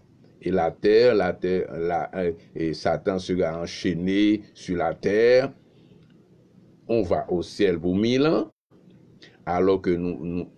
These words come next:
vous le savez très bien que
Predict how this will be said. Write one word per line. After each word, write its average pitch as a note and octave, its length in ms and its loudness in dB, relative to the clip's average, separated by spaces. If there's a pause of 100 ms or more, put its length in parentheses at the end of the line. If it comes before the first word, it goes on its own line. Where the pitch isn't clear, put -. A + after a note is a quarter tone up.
(280)
vous F#2 160 -2
le F2 100 0
savez E2 440 -2
très - 320 -2
bien F#2+ 480 -2 (800)
que F2+ 280 0